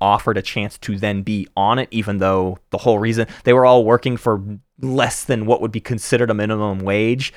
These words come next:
so that they would just get the opportunity to live on the ship. They all get screwed over, but you happen to, like,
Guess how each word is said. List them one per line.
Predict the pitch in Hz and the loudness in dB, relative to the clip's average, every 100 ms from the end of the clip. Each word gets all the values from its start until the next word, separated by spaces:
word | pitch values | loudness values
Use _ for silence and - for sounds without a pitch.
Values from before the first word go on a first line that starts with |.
| - - - | -18 -20 -12
so | - 135 | 0 2
that | 117 | 2
they | 107 | 2
would | 101 104 | 2 0
just | - | -2
get | 127 | -2
the | 101 | 0
opportunity | 101 101 - 120 110 110 110 | -2 -2 -6 -4 -2 -2 -2
to | - | -4
live | 92 104 | -4 -2
on | 104 98 | -2 -4
the | |
ship. | - 131 131 - - - - | -2 -4 -4 -14 -20 -20 -2
They | 107 | 2
all | 170 | 4
get | 180 | 2
screwed | - - 135 | -2 -2 2
over, | 120 113 117 107 | 4 4 2 2
but | 101 | 0
you | 107 135 | 0 0
happen | 131 131 127 | 0 -2 -2
to, | 104 | -2
like, | 92 | -4